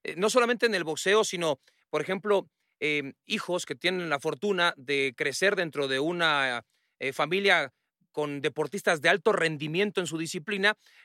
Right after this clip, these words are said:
que posiblemente con, digamos, mayores bondades, tanto económicas como facilidades para poder desarrollar el deporte,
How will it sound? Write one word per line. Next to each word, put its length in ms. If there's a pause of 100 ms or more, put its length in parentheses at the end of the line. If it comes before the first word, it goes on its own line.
(220)
que 540
posiblemente 560
con, 420 (640)
digamos, 460
mayores 440
bondades, 440
tanto 260
económicas 640
como 220
facilidades 500
para 200
poder 260
desarrollar 400
el 80
deporte, 520